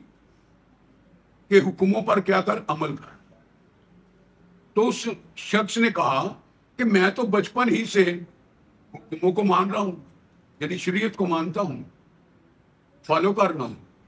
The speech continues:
यीशु ने उसको देखा, तो यीशु को उस पर प्यार आया, क्योंकि यीशु दिलों गुर्दों को जानता है। यीशु ने कहा, "लेकिन एक बात जो तुझ में," वो शख्स बहुत अमीर था,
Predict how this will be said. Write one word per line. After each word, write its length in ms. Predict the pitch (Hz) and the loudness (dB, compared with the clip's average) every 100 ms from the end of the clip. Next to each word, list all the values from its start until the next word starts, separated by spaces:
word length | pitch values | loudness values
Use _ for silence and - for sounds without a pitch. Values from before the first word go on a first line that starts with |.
| _ _ _ _ | _ _ _ _
यीशु 240 | 139 151 185 | -8 0 0
ने 80 | 202 | 2
उसको 180 | 196 | -2
देखा, 300 | 143 143 143 175 135 - - | -2 -4 0 0 -2 -10 -14
तो 60 | 127 | -10
यीशु 260 | 127 156 | -10 -8
को 120 | 151 143 | -10 -10
उस 140 | - | -8
पर 120 | 123 | -10
प्यार 300 | - 117 135 | -6 -4 -4
आया, 220 | 135 - - _ _ _ _ - | -6 -10 -20 _ _ _ _ -12
क्योंकि 200 | 156 185 | 0 2
यीशु 260 | 190 208 | 2 0
दिलों 260 | 214 202 202 | 0 0 2
गुर्दों 260 | 185 180 208 | 0 0 -2
को 80 | 190 | 0
जानता 460 | 170 170 196 208 | 0 0 0 0
है। 120 | 139 120 - _ _ _ _ _ _ _ _ _ - - _ _ _ 139 | -2 -6 -18 _ _ _ _ _ _ _ _ _ -20 -20 _ _ _ -12
यीशु 240 | 143 196 | -4 0
ने 100 | 190 | 0
कहा, 420 | 180 131 131 - - _ _ _ _ _ _ _ 226 220 _ 214 208 _ _ _ _ _ - - - _ - - | -2 -4 -6 -10 -20 _ _ _ _ _ _ _ _ _ _ -20 _ _ _ _ _ _ -20 -20 -20 _ -20 -16
"लेकिन 200 | 147 170 | -10 -6
एक 260 | 156 160 156 | -4 -4 -2
बात 260 | 135 131 135 | -4 -2 -8
जो 80 | 131 | -12
तुझ 140 | 123 120 | -12 -14
में," 180 | 123 - _ _ 214 - - _ - _ _ - _ _ _ _ - _ _ _ _ _ _ _ _ _ _ 180 | -14 -16 _ _ -20 -20 -20 _ -20 _ _ -20 _ _ _ _ -20 _ _ _ _ _ _ _ _ _ _ -4
वो 80 | |
शख्स 260 | 185 220 - | 0 0 0
बहुत 360 | 180 196 - 170 | 0 0 0 -4
अमीर 320 | 165 190 | -2 -2
था, 120 | - | -4